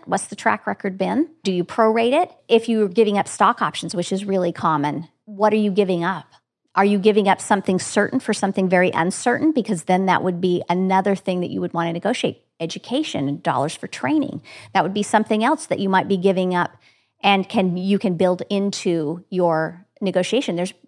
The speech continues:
basically twelve things you can negotiate when you're negotiating pay. And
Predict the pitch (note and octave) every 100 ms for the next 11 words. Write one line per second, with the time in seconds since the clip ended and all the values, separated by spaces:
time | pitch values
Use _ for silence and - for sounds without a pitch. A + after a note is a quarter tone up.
0 | - D#4 G4+ D4 F#3 - G#3+ G#3+ - G#3+
1 | G#3 G3+ G#3+ F#3+ F#3 A#3 C#4 - C#3 -
2 | - G3+ - G3 F#3 F#3 - F#3+ F#3 F#3+
3 | F#3+ G3 F3 - C4+ C3+ G#3 - - -
4 | - - - G#3 G3+ G3